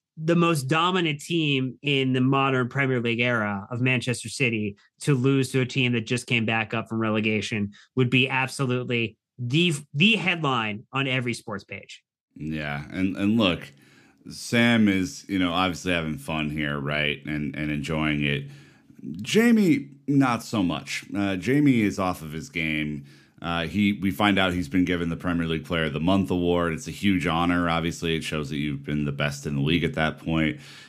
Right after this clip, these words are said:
Speaker 2: And, you know, he just kinda shrugs it off, and it doesn't seem very confident.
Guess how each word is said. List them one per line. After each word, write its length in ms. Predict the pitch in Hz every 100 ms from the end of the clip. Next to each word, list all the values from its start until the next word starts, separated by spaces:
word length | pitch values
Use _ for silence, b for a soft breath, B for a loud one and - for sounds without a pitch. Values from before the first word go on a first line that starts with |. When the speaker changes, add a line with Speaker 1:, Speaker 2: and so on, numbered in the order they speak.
| B -
Speaker 2:
And, 600 | 85 82 80 80 76 B B B _
you 140 | 92
know, 120 | 90 82
he 220 | 85 104
just 260 | 110 107
kinda 200 | - 123
shrugs 420 | 104 - 98 98 87
it 100 | 87
off, 480 | 87 90 90 85
and 140 | 87 85
it 180 | 73 -
doesn't 300 | 95 87 95
seem 200 | 95 90
very 180 | 85
confident. 920 | 76 - 85 82 85 85 82 82 58